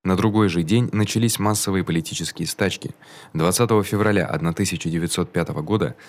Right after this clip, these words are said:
царское правительство вынуждено было распустить комиссию Шедловского. Комиссия под председательством министра финансов Каковцева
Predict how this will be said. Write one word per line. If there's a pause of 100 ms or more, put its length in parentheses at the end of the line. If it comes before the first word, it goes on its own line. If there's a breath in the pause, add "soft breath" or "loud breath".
(120)
царское
правительство (120)
вынуждено
было
распустить
комиссию
Шедловского. (540)
Комиссия
под
председательством
министра
финансов
Каковцева